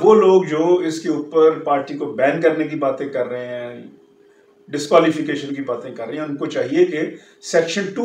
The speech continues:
one two को देखें और फिर उसके बाद फैसला करें। लिहाजा अगर federal government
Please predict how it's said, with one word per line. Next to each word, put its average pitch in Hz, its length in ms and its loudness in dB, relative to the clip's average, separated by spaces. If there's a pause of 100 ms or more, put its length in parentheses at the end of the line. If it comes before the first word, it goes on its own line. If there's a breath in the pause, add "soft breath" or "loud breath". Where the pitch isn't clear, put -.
one 160 200 2
two 143 220 -8
को 262 200 -6
देखें - 680 -6 (760 soft breath)
और 151 300 4 (300)
फिर 240 120 6
उसके 190 220 2
बाद 143 200 4
फैसला 127 360 -8
करें। 104 220 -12
लिहाजा 165 380 8
अगर 190 360 6 (200)
federal 151 360 0
government 170 480 4